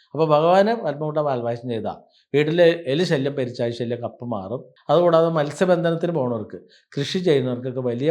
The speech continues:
മാറ്റം ഉണ്ടാക്കാം ഇവിടെ ബ്രഹ്മരക്ഷസിന് വഴിപാട് ചെയ്താൽ. പിന്നെ വീരഭദ്രസ്വാമി, കാവൽ ദൈവം, ചാത്തൻ്റെ ഉപദ്രവമൊക്കെ കൊണ്ട് വല്ലാതെ പൊറുതിമുട്ടുന്നവർ വീരഭദ്രന് വഴിപാട് ചെയ്താൽ അതുപോലെ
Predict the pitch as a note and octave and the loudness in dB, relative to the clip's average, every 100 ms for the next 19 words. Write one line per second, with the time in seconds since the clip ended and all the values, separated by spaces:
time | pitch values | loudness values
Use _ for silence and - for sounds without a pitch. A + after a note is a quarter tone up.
0 | D#3+ G#2+ - G#2+ F2+ D2 - _ _ - | -2 -8 -10 -12 -12 -16 -20 _ _ -12
1 | A#2 A#2 A2+ A2+ A#2 A2+ G#2 A2 A#2+ F#2 | -6 -4 -4 -4 -6 -6 -12 -8 -6 -6
2 | D#2+ D2+ - _ _ G2+ A#2 G3+ - _ | -10 -16 -20 _ _ -8 -6 -6 -10 _
3 | _ C#3 D#3 D#3 C3+ C3 A#2+ A2 G#2+ A2 | _ 2 2 2 -2 -4 -4 -6 -6 -2
4 | A#2 C#3 B2+ A2 G#2+ B2+ A#2+ B2+ C#3 C3+ | 0 0 0 -4 -4 -2 0 0 -2 -4
5 | C3 B2+ C3+ B2 B2 B2+ B2 - _ B2 | -4 -4 -4 -6 -4 -4 -6 -14 _ 2
6 | C3+ D#3 F3 E3+ C3 B2+ B2+ A#2 A2 G#2 | 4 2 2 0 0 -2 -4 -6 -6 -6
7 | A2 G#2 A2 G#2+ A2 A#2+ G#2+ G2+ A2 A2+ | -6 -6 -8 -8 -8 -8 -6 -6 -4 -6
8 | C#3+ - _ _ B2+ C3+ | -8 -16 _ _ 2 2